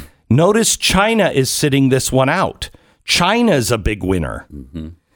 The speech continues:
Speaker 1: And you're best buddies with China, maybe he thinks, "I'll get the number two spot. I'll get Europe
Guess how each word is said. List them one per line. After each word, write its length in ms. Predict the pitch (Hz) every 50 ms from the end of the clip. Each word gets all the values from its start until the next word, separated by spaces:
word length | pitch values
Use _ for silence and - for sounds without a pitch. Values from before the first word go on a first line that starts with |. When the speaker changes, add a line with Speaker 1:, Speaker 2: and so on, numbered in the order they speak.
| _ _ _ -
Speaker 1:
And 120 | 160 170
you're 140 | 175 175 196
best 460 | 165 117 180 180 - 175 - - 120
buddies 400 | - 185 190 190 185 165 135 -
with 180 | 127 127 120 -
China, 580 | - - 165 180 202 208 190 135 127 135 127 -
maybe 540 | 101 104 117 135 160 202 226 185 170 139 120
he 200 | 104 113 113 107
thinks, 460 | - - 113 117 127 123 110 - - -
"I'll 260 | 104 120 123 131 127
get 340 | 107 90 - 139 139 - -
the 140 | - 135 135
number 280 | 135 139 139 135 135
two 240 | 123 - - 160 165
spot. 380 | 151 - - - 104 82 80 85
I'll 160 | 113 143 151
get 320 | 131 107 143 139 117 -
Europe 500 | 110 113 131 147 147 127 90 - - -